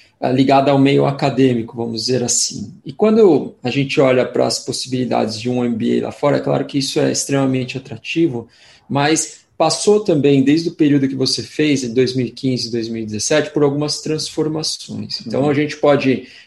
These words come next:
Speaker 1: olhar primeiro pro mundo, né, em que a gente saiu de um mundo em que os Estados Unidos eram totalmente hegemônicos, e hoje ele já divide um pouco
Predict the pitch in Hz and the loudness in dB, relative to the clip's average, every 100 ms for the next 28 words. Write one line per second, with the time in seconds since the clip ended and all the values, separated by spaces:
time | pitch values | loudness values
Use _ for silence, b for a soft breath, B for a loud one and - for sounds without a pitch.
0 | B 139 139 120 151 170 214 190 160 139 | B 2 4 2 2 2 2 0 2 4
1 | 175 220 135 127 131 139 135 143 135 147 | 4 4 2 0 0 0 0 0 0 0
2 | - 147 160 160 147 143 135 135 - 131 | 2 2 2 0 2 2 2 0 0 -2
3 | - 139 123 131 120 131 127 127 - 156 | 0 0 2 0 0 0 0 -2 -4 -2
4 | 160 147 147 143 135 123 127 139 135 117 | 0 0 -2 -2 0 0 2 2 0 -2
5 | 120 110 131 143 135 135 131 120 110 131 | -6 0 0 0 -2 -2 -2 -4 -6 -6
6 | 185 139 123 135 120 - 120 107 | -4 -6 -4 -2 -4 -2 -6 -8